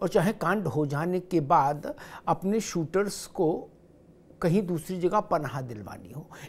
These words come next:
इन सब कामों में ये तीनों एक दूसरे के मददगार होते थे।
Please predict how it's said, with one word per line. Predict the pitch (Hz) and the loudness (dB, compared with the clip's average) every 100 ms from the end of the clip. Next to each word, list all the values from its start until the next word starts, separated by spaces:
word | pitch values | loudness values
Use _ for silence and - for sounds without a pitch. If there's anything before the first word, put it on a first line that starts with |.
| - | 2
इन | 311 | 2
सब | 269 - 302 - | 4 4 4 4
कामों | - 190 214 220 | 2 4 4 4
में | 226 226 185 285 | 4 4 2 2
ये | 220 240 | 2 2
तीनों | - 240 233 254 214 | 2 2 4 6 6
एक | 220 180 | 4 2
दूसरे | 190 - 185 | 0 2 2
के | 175 | 6
मददगार | 247 175 165 139 139 170 | 6 6 4 2 2 2
होते | 139 107 - | -2 -8 -12
थे। | 104 - - | -16 -16 -20